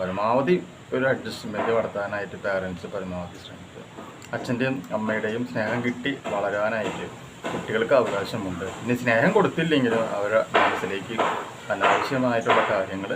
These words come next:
ഇൻജെക്റ്റ് ചെയ്യാതെ ഇരിക്കുക, മി-, നിയമം അതിൻ്റെ ഉപയോഗം ചെയ്യാതെ ഇരിക്കുക. ഓക്കെ, അപ്പോൾ ഈ ഒരു ഇൻഫർമേഷൻ നിങ്ങൾക്ക് യൂസ്ഫുൾ ആയിട്ടുണ്ടെങ്കിൽ തീർച്ചയായും നമ്മുടെ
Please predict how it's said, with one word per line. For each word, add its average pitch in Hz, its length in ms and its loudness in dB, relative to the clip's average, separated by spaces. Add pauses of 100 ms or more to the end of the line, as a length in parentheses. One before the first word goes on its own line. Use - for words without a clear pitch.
(540)
ഇൻജെക്റ്റ് 170 480 4 (220)
ചെയ്യാതെ 101 440 0 (280)
ഇരിക്കുക, 92 380 -4 (320)
മി-, 101 480 -4
നിയമം 107 320 -2 (240)
അതിൻ്റെ 101 180 -2 (160)
ഉപയോഗം 95 420 0 (120)
ചെയ്യാതെ 90 420 -2
ഇരിക്കുക. - 380 2 (960)
ഓക്കെ, 156 140 6 (400)
അപ്പോൾ 151 160 2
ഈ - 60 8
ഒരു 165 160 8
ഇൻഫർമേഷൻ 165 600 8
നിങ്ങൾക്ക് 165 260 6
യൂസ്ഫുൾ 135 340 4
ആയിട്ടുണ്ടെങ്കിൽ 120 460 6 (100)
തീർച്ചയായും 147 520 6
നമ്മുടെ 127 200 4